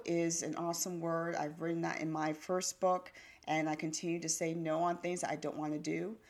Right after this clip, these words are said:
There may be activities that may just pop up. I will, that's, I love to help people. I,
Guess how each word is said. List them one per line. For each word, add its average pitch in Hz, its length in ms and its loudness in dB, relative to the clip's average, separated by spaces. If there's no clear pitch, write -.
There 175 100 2
may 165 180 2
be 165 180 0
activities 170 640 -2
that 156 420 2
may 160 220 2
just 151 260 0
pop - 360 0
up. 180 320 4
I 147 120 4
will, 143 300 -4
that's, 151 280 2
I 156 120 4
love 147 440 6
to 202 120 -2
help 180 260 -2
people. 180 200 -2
I, 151 120 -2